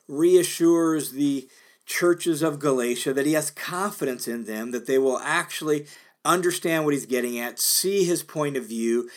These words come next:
and agree with him in this. And so he says in the first half of verse ten, he says,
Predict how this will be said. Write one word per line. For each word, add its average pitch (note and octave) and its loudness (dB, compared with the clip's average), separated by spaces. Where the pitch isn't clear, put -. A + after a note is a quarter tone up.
and D3 -2
agree C#3+ 4
with D#3 2
him A2 -8
in G2 -12
this. F2 -10
And A2 -12
so C3+ -2
he C#3 -2
says C#3 -2
in C3 -10
the A#2+ -12
first C#3 -2
half C#3 -2
of B2+ -6
verse C3 0
ten, B2 -6
he B2+ -4
says, B2 -4